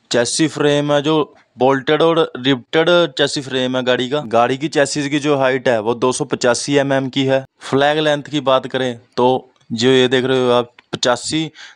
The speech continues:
एमएम की यहाँ पर फ्लैग लेंथ मिल जाती है। और साढ़े आठ एमएम की यहाँ पर चेसिस की थिकनेस मिल जाती है आपको इस गाड़ी के साथ। और बारह से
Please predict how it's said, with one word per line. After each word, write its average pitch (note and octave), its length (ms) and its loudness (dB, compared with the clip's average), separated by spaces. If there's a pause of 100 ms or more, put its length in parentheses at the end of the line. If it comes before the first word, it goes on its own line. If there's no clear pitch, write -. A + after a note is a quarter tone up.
(140)
एमएम C3+ 320 -2
की C#3+ 160 -2
यहाँ C3+ 140 2
पर C3 120 -4
फ्लैग B2+ 300 -2
लेंथ B2 240 -4
मिल A#2+ 160 -6
जाती A#2 340 0
है। C3 160 4 (640)
और C#3 80 -2
साढ़े D3 640 0
आठ C#3+ 220 2
एमएम D#3 320 -4
की D3+ 120 -10
यहाँ C#3 200 -4
पर C3+ 180 -4
चेसिस C3 360 0
की C#3 120 -4
थिकनेस B2 400 0
मिल B2+ 160 -2
जाती A#2+ 340 -2
है C3 80 2
आपको B2+ 280 0
इस B2 140 -6
गाड़ी B2 180 -2
के B2+ 80 -6
साथ। C3 260 -2 (320)
और B2+ 300 -2 (160)
बारह B2+ 320 0
से D#3+ 440 -8